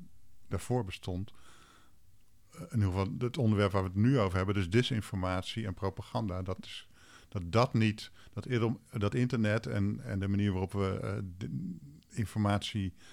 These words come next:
eh, delen en de database als medium, dat dat niet, eh, de remedie is daar,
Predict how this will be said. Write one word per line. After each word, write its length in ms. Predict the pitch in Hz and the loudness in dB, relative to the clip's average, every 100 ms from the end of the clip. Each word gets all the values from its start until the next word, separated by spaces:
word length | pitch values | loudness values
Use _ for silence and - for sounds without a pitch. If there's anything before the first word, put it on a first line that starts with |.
| - - - - | -20 -18 -18 -10
eh, 100 | 131 87 | -6 2
delen 560 | 107 120 131 104 110 | 6 8 8 8 6
en 120 | 123 98 | 4 2
de 100 | 90 | 2
database 520 | 110 123 107 110 98 | 2 2 0 0 0
als 120 | 95 | 2
medium, 340 | 110 120 107 | 2 4 4
dat 160 | 95 90 | 2 2
dat 180 | 113 - | 0 2
niet, 220 | 113 - | 0 0
eh, 80 | 135 127 101 | -6 -4 0
de 100 | 104 | 2
remedie 520 | 107 110 120 110 101 95 | 6 6 6 4 2 2
is 140 | 90 - | 0 0
daar, 440 | 92 92 85 80 | 0 0 0 -4